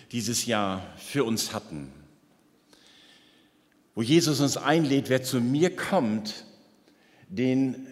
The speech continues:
werde ich nicht abweisen.“ Wer zu mir kommt, den werde ich nicht abweisen. Wer kommt eigentlich zu Jesus? Kommen zu Jesus die Reichen, die Gesunden,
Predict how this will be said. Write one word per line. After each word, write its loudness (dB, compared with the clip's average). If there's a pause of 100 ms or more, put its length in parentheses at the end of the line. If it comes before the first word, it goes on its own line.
(100)
werde -2
ich -2
nicht 0 (480)
abweisen.“ -10 (2250)
Wer -8
zu -4
mir 2
kommt, 2 (440)
den -2
werde 4
ich -2
nicht -2 (480)
abweisen. -10 (280)
Wer 2
kommt 6
eigentlich 0
zu -4
Jesus? -6 (580)
Kommen 2
zu 0
Jesus 4
die 2
Reichen, 0
die 0
Gesunden, 2